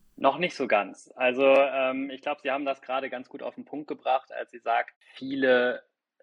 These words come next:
sind der Meinung, man müsste es machen, aber es ist noch nicht so ganz in der Realität angekommen. Momentan oder sind die Händler mehr bei den klassischen Medien, was natürlich auch ein Stück weit gelernt ist, auch von den Verbrauchern.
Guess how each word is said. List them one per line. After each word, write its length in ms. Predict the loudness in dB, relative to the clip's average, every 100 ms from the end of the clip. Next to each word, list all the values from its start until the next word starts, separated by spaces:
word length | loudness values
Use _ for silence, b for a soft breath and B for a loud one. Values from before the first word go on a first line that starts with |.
| _
sind 360 | -8 -6 -6 -6
der 80 | -2
Meinung, 340 | 0 0 0
man 140 | -4 -4
müsste 340 | -6 -6 -8
es 140 | -4
machen, 320 | 0 0 2 -2
aber 160 | -2
es 80 | -4
ist 100 | -6
noch 140 | -8
nicht 100 | -6
so 60 | -4
ganz 200 | -4 -4
in 60 | -4
der 80 |
Realität 460 | -2 -2 -6 -10 -6
angekommen. 600 | -4 -6 -2 0 0 -2 _ -6
Momentan 840 | -4 -2 2 4 4 0 -10 -18 -8
oder 180 | -6 -6
sind 220 | -6 -6
die 100 | -4
Händler 300 | -2 -2 0
mehr 180 | 0 0
bei 100 | -2
den 160 | -4
klassischen 580 | -4 -4 -4 -10 -10 -10
Medien, 600 | -10 -10 -8 -8 -8 -8
was 180 | -10 -10
natürlich 440 | -14 -12 -12 -8
auch 120 | -6
ein 80 | -6
Stück 280 | -10 -8 0
weit 180 | 0 0
gelernt 460 | -2 0 0 -4
ist, 100 | -8
auch 160 | -8 -8
von 160 | -8 -10
den 140 | -8
Verbrauchern. 680 | -6 -2 2 2 2 -2